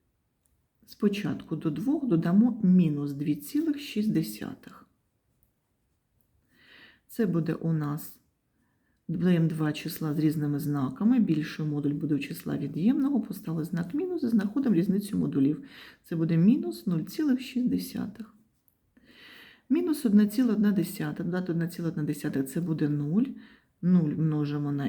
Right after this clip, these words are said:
ікс. І мінус одна ціла шість десятих, додати мінус, мінус нуль цілих шість десятих, додати мінус нуль цілих шість десятих буде мінус одна ціла дві десятих.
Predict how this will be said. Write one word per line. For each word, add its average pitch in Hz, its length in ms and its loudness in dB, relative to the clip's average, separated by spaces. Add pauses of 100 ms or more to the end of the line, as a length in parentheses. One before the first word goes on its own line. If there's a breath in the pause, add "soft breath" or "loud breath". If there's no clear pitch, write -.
(120)
ікс. 156 560 -6 (680 loud breath)
І 220 100 8
мінус 180 400 6
одна 165 220 0
ціла 160 320 -4
шість 156 300 -8
десятих, 147 600 -2
додати 170 300 0
мінус, 156 440 0 (1200 soft breath)
мінус 180 420 4
нуль 170 140 0
цілих 147 340 0
шість 156 300 -2
десятих, 214 500 0
додати 170 460 0
мінус 165 420 2
нуль 151 100 -4
цілих 143 360 -4
шість 254 260 -4
десятих 254 500 2
буде 160 300 0 (500 loud breath)
мінус 160 500 4
одна 147 260 -2
ціла 285 340 -2
дві 208 200 0
десятих. - 720 -12